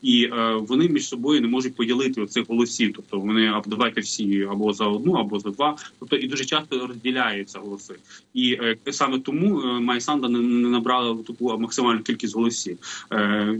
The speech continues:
хоч навіть, до речі, явка була набагато вища, ніж минулого разу. Е, і, е, їм треба дійсно сконсолідуватися і працювати разом,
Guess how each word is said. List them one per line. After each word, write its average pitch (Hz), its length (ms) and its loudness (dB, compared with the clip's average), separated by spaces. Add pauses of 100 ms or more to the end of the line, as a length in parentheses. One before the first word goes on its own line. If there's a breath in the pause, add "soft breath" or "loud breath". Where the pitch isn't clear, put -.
(140)
хоч 131 180 4
навіть, 123 240 2
до 117 60 -2
речі, 117 240 0
явка 117 260 0
була 104 180 -4
набагато 104 380 -4
вища, 104 260 -6
ніж 95 160 -6
минулого 104 300 0
разу. 98 300 -2 (380 loud breath)
Е, 101 180 -2
і, 123 220 6
е, 113 360 0
їм 147 160 2
треба 139 260 -2
дійсно 135 300 -4
сконсолідуватися 127 920 0
і 120 40 -6
працювати 123 600 -2
разом, 131 380 -2